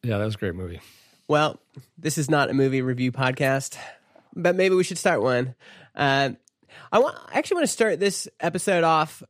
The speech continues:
Speaker 2: by listening to this clip of Charlie Kammerer. Have you listened to this yet?
Speaker 1: No.
Speaker 2: Okay, so we'll listen to this, uh, in real time right now. President of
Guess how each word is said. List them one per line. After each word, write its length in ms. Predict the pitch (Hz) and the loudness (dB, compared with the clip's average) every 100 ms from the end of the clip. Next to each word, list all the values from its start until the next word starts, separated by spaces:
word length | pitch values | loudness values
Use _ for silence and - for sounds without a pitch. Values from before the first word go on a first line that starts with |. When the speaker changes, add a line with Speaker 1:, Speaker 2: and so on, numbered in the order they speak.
| - | -6
Speaker 2:
by 240 | 160 151 | 0 2
listening 440 | 151 180 - 190 175 | 2 -2 -2 -2 -2
to 100 | 156 | -4
this 180 | 143 - _ _ | -6 -8 _ _
clip 500 | - 185 147 120 - _ | -6 0 0 0 -6 _
of 300 | 127 131 127 - - | 0 0 0 -8 -20
Charlie 880 | - - - 190 202 196 190 180 - - | -16 -10 -2 0 0 -2 -2 -2 -4 -10
Kammerer. 800 | - - 175 180 131 110 92 117 | -14 -4 0 0 0 -2 -4 -4
Have 160 | 156 | -2
you 100 | 202 | 0
listened 240 | 214 214 226 | -2 -2 -4
to 80 | 220 | -4
this 200 | 214 233 | -4 -2
yet? 280 | 220 214 165 _ _ _ - | -2 -4 -10 _ _ _ -2
Speaker 1:
No. 300 | 101 98 82 - _ _ | 0 0 -2 -10 _ _
Speaker 2:
Okay, 300 | 147 160 165 | -8 -6 -6
so 120 | - 147 | -4 -6
we'll 260 | 139 170 196 | -4 -2 0
listen 240 | 208 214 | -2 -6
to 100 | 185 | -8
this, 380 | 170 156 151 - - | -2 -2 -2 -12 -16
uh, 280 | - 131 101 65 | -12 -10 -10 -10
in 200 | 135 139 | -8 -4
real 200 | 160 160 | -2 -2
time 240 | 156 123 | -2 -4
right 160 | 123 85 | -2 -4
now. 320 | 117 113 131 - - - _ | -4 -4 -6 -12 -20 -20 _
President 640 | - 170 165 160 160 151 - | -6 -2 -2 0 0 -2 -4
of 380 | - 131 131 - | -2 0 0 -4